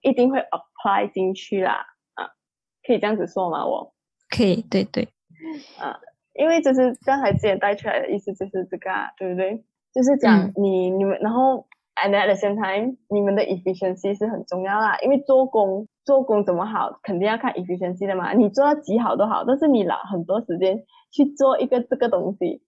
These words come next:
Speaker 1: 他们会觉得，对啊，所以你做得很 perfect 啊，但是我们也是要快啊，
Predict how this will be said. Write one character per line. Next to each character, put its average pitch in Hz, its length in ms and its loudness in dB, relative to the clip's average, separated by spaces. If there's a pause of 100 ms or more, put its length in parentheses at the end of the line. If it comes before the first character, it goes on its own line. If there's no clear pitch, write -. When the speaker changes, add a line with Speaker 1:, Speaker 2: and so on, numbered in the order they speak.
Speaker 1:
他 277 120 -2
们 247 120 2
会 262 140 2
觉 277 160 2
得， 285 340 0
对 320 100 0
啊， 294 140 4
所 294 180 0
以 294 60 6
你 240 80 0
做 240 100 0
得 262 60 2
很 220 180 -4
perfect 202 260 -8
啊， 196 220 -4
但 254 140 -2
是 285 340 0 (260)
我 196 100 0
们 220 100 4
也 220 80 2
是 196 140 -4
要 226 100 0
快 220 320 -6
啊， 202 240 -6